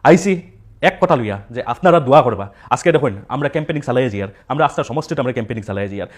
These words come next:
টিকেট খেয়ে পাইব, এটা ফরক কথা। দেখুন, এটা হইল গিয়া কপালের কথা। আহ, আমরা, আম-, আমার যদি কপালও আছে, হান্ড্রেড পার্সেন্ট পাইমু, আর যদি কপালও নাই, তে আমি পাইতাম না। এটা তো আল্লাহ কিতা আমার লাগি লিখে রাখছেন, এটা তো আমি কইতে পারতাম না। আমরা কাম হইল গিয়া কর্ম করিয়া যাবা। আর আমি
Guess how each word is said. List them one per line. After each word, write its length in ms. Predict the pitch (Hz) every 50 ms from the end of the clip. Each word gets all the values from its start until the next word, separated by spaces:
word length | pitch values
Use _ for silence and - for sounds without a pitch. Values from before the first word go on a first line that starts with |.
| - - - - - 104 _ _ _ _ _ _ _ _ _ _ _
টিকেট 200 | 196 196 247 - -
খেয়ে 120 | 214 185 185
পাইব, 120 | 175 165
এটা 140 | 160 147 139
ফরক 220 | - 135 123 120 98
কথা। 140 | 95 - 95
দেখুন, 180 | 98 104 110 101 - -
এটা 160 | 120 127 156 143
হইল 120 | 135 131
গিয়া 140 | 127 135 127 -
কপালের 260 | - - 120 117 110
কথা। 200 | 90 85 - 101
আহ, 680 | 107 _ _ _ _ _ _ _ _ _ - 92 95 92 90 90 95
আমরা, 120 | 104 110 110 107 98
আম-, 160 | 95 104 101 87 98
আমার 160 | 104 110 113
যদি 200 | 113 117 120 117 -
কপালও 260 | 139 131 160 156 165
আছে, 180 | 147 135 - 147 127
হান্ড্রেড 280 | 101 98 101 117 117
পার্সেন্ট 260 | - 113 - - 117 107
পাইমু, 200 | 120 117 113 120 123
আর 140 | - 110 107
যদি 140 | 113 104 101
কপালও 240 | 117 107 143 143 143
নাই, 160 | 131 120 123 - - _ -
তে 60 | -
আমি 100 | 98 98
পাইতাম 260 | 92 104 95 - 101 92
না। 120 | 92 95 - _ _ -
এটা 160 | - 165 202 190
তো 80 | 190 165
আল্লাহ 200 | 147 143 147 143
কিতা 180 | 143 - 147
আমার 140 | 139 135 131
লাগি 200 | 123 123 131 131 127 - - _ -
লিখে 240 | 135 156 - 160 135
রাখছেন, 220 | 127 - 135 120
এটা 140 | 120 123 123
তো 80 | 113
আমি 100 | 110 113 113
কইতে 180 | 127 110 -
পারতাম 220 | 92 85 - 85 101
না। 80 | 113 - -
আমরা 220 | 175 220 233 202
কাম 140 | 156 175 170
হইল 100 | 160 139
গিয়া 100 | 135 131
কর্ম 280 | - - 135 147 156 147
করিয়া 200 | 135 127 123 107
যাবা। 220 | 95 90 95 98 - - - -
আর 100 | 113 123
আমি 340 | 123 131 131 175 226 196